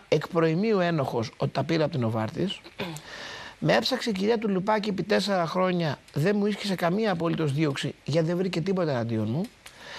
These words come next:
Με έψαξε η εισαγγελέας, ο εισαγγελέας, ο κύριος Μπαρδάκης, με τους συνεργάτες του άλλον ενάμιση χρόνο. Αρχιοθετήθηκα. Από τη μέρα που αρχιοθετήθηκα, με βρίζουν περισσότερο από πριν. Με φράσεις του τύπου,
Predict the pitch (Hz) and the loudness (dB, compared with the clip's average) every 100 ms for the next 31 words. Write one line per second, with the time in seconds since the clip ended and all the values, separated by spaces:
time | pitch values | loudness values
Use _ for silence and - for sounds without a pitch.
0 | - 160 156 226 277 262 262 208 202 170 | -8 2 2 2 0 0 0 0 0 0
1 | 170 214 226 214 - - 170 160 156 151 | 0 2 2 0 -2 0 2 2 2 2
2 | 175 190 185 190 170 151 185 185 180 165 | 2 0 0 2 2 2 0 0 -2 -2
3 | 147 147 139 180 180 196 190 156 196 185 | -2 0 0 0 0 -2 0 0 0 -2
4 | 151 120 113 156 - - - - - - | -2 -2 -2 -4 -6 -16 -20 -20 -16 -14
5 | - - - - - 226 202 - 233 196 | -14 -16 -20 2 4 6 4 2 2 2
6 | 196 - 185 160 - 196 226 - - - | 0 2 2 2 2 2 0 -8 -20 -20
7 | - - - - 185 196 170 180 247 302 | -20 -20 -12 2 2 2 0 2 4 4
8 | 302 233 220 - 214 - 285 240 254 285 | 2 2 -2 0 -2 2 2 4 2 0
9 | 277 247 233 311 240 170 151 139 185 - | 2 2 2 2 2 2 2 2 0 -6
10 | - - - - - 165 160 220 233 208 | -16 -20 -18 -12 0 0 2 2 2 0
11 | 185 208 214 | -2 0 0